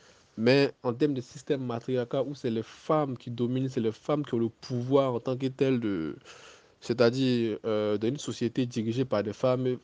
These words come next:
bon, ce type de système-là, je ne le connais pas particulièrement. Alors, j'ai pas lu beaucoup de documentation dessus, donc, euh, au risque de dire des choses qui sont fausses, je préfère ne pas, pas trop parler de ça.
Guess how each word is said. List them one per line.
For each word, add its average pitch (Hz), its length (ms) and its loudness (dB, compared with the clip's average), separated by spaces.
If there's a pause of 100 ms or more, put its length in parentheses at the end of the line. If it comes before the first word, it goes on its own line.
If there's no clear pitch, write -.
(100)
bon, 101 180 -8 (460)
ce - 460 -4
type 139 240 -2
de 143 100 2
système-là, 131 720 2
je 113 140 -4
ne 113 140 -4
le 110 100 -2
connais 113 220 -2
pas 127 100 -6
particulièrement. 113 760 -2
Alors, 98 320 -4
j'ai 98 180 -6
pas 127 160 -4
lu 127 100 -2
beaucoup 131 240 -6
de 131 80 -6
documentation 107 560 -4
dessus, 113 300 -6
donc, 120 240 -4 (680)
euh, 110 140 4
au 107 80 6
risque 127 160 0
de 117 80 4
dire 117 120 0
des 117 120 4
choses 117 180 -2
qui - 80 -12
sont 120 100 2
fausses, 120 300 0
je 113 80 -4
préfère 117 340 -2
ne 113 100 0
pas, - 300 0 (160)
pas 131 120 -2
trop - 240 2
parler 120 340 4
de 120 140 2
ça. 131 280 6